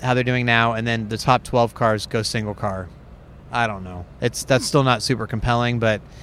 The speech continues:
it's just, uh, I, I don't know what to do. But hey, we've, we've made it, uh,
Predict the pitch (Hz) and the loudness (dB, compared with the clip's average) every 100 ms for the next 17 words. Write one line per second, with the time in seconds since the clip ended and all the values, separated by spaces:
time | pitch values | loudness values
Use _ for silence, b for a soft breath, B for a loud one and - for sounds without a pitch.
0 | B B B B B B B - - - | B B B B B B B -20 -10 -2
1 | 131 - 135 - - 120 117 104 - - | 0 0 -2 0 4 6 6 2 -10 2
2 | 135 143 139 131 117 - 107 107 104 127 | 6 8 6 4 0 -2 -4 -2 2 0
3 | - - 151 127 123 131 139 135 139 147 | 0 2 4 4 4 4 4 4 4 6
4 | 143 143 127 123 120 120 | 6 4 4 4 6 6